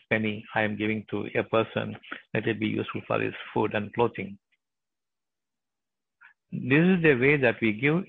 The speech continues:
in a minimal way, bringing Allah's help, and you are helping someone because you have mercy. That mercy is a bounty of Allah. That mercy is a character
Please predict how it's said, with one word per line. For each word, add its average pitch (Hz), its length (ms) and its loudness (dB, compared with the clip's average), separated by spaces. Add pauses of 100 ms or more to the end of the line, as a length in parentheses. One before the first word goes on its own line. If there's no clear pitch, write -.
in 117 180 -2
a 107 60 0
minimal 135 540 2
way, 101 360 -4 (1040)
bringing 151 680 2
Allah's 123 340 2 (120)
help, 101 280 2 (760)
and 120 180 0
you 127 160 2
are 156 140 4
helping 120 440 0 (120)
someone 113 680 -2 (560)
because 131 380 2
you 113 100 2
have 107 220 0
mercy. 110 600 -4 (340)
That 113 120 -2
mercy 123 640 -2
is 113 140 -4
a 110 200 -2 (840)
bounty 123 440 2 (300)
of 110 180 2
Allah. 98 380 -6 (360)
That 107 200 -4
mercy 117 500 -2 (160)
is 113 180 -4
a 101 240 -6 (680)
character 113 480 -2